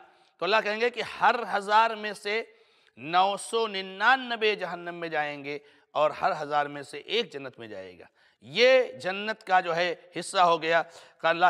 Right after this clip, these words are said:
کے نبی علیہ الصلوۃ والسلام فرماتے ہیں، "فذاک حین یشیب الصغیر ویضع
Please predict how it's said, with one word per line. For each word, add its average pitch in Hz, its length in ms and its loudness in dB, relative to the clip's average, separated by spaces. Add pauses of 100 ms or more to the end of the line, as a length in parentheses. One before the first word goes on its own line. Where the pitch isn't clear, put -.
کے 160 80 -8
نبی 156 220 -8
علیہ 156 120 -4
الصلوۃ 147 220 -6
والسلام 147 320 -8
فرماتے 147 400 -4
ہیں، 147 140 -6 (260)
"فذاک 170 440 4
حین 180 600 -4 (280)
یشیب 175 400 -4
الصغیر 190 640 0 (400)
ویضع 196 440 2